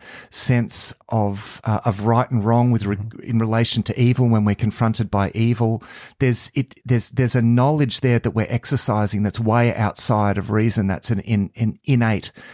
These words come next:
Speaker 1: knowledge. And Paul talks about this in
Speaker 2: Mm-hmm.
Speaker 1: Romans chapter two.
Speaker 2: But
Speaker 1: When
Speaker 2: I
Speaker 1: he's
Speaker 2: even think that our ability to believe that we can reason is an innate knowledge.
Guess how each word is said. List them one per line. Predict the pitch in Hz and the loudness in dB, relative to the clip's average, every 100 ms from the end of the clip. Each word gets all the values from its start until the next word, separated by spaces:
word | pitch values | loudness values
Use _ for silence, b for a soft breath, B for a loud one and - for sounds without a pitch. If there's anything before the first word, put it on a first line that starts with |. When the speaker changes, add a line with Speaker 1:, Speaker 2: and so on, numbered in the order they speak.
| B B | B B
Speaker 1:
knowledge. | 113 101 98 165 - - | 0 2 2 0 -2 -6
And | 107 - | -6 -2
Paul | 120 | -2
talks | 107 107 - 110 | 0 -2 -2 -2
about | 101 95 | -2 -2
this | 107 - | -2 -2
in | 104 | 0
Speaker 2:
Mm-hmm. | |
Speaker 1:
Romans | 104 101 95 | 2 2 -2
chapter | - - 196 | -4 -4 -4
two. | - 160 135 87 - _ B B | -4 -2 -2 -2 -10 _ B B
Speaker 2:
But | 127 - - | -6 -4 -2
Speaker 1:
When | 113 | 0
Speaker 2:
I | 156 | 2
Speaker 1:
he's | 143 | 0
Speaker 2:
even | 117 101 | -2 -4
think | - 120 107 | -2 0 0
that | 107 | 0
our | 104 104 101 95 95 _ | 2 2 2 -2 -6 _
ability | 110 117 107 110 107 98 | 0 2 2 2 2 0
to | 95 104 | -2 -6
believe | 90 98 98 101 104 104 98 | 0 0 2 2 2 2 0
that | 92 | -2
we | 92 98 | -2 -4
can | - 110 107 | 0 2 2
reason | 104 110 120 151 180 - - b b b b _ _ | 2 2 2 0 -2 -6 -20 b b b b _ _
is | 123 107 | 0 2
an | 101 | 0
innate | 98 95 - | 0 -2 -4
knowledge. | 95 87 76 - | -6 -6 -10 -16